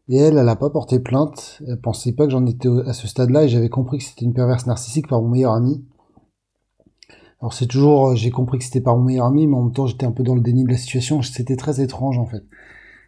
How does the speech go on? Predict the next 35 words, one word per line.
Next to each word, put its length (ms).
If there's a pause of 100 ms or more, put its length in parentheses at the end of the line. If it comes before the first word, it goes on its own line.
C'est 160
que 40
je 60
voulais, 420
j'avais 300
compris, 480
mais 160
sans 320
vouloir, 480
vouloir, 420
je 80
voulais 220
ne 100
pas 200
y 60
croire, 360
quoi. 240 (480)
Bon, 140
bref. 440 (720)
Et 140
donc, 540
euh, 1040
bah, 440
je 100
porte 260
plainte 340
et 60
ça 120
a 40
donné 320
lieu 240
à 60
une 120
médiation 460
pénale. 480